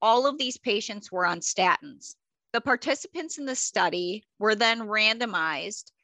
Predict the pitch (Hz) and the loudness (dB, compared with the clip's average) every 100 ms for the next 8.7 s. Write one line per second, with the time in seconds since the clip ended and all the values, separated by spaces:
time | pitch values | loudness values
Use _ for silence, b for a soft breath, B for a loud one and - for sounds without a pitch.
0 | _ - - 240 220 - 196 208 247 226 | _ -10 -4 -2 -2 0 0 0 0 -2
1 | - - 320 285 - 196 196 196 185 185 | -4 -4 -4 -4 2 2 2 -2 -2 -4
2 | - 277 220 220 214 - - 294 311 277 | -4 -2 -2 -6 -10 -14 -10 -8 -4 2
3 | 220 190 180 175 208 - _ _ - 233 | 4 4 2 0 -4 -14 _ _ -6 2
4 | 214 262 - 220 190 180 175 180 - b | 2 2 -2 -2 0 -2 -6 -8 -12 b
5 | b b b - 226 214 226 - - 196 | b b b -2 0 2 -2 -4 -4 -4
6 | - 202 170 139 196 - _ _ - 285 | -2 -2 -2 -2 -4 -10 _ _ 4 6
7 | 330 359 370 - 254 269 - 262 285 220 | 6 4 0 0 -2 -2 -2 -2 -2 -4
8 | 196 - 214 202 185 233 330 | -4 -2 2 2 0 -6 -8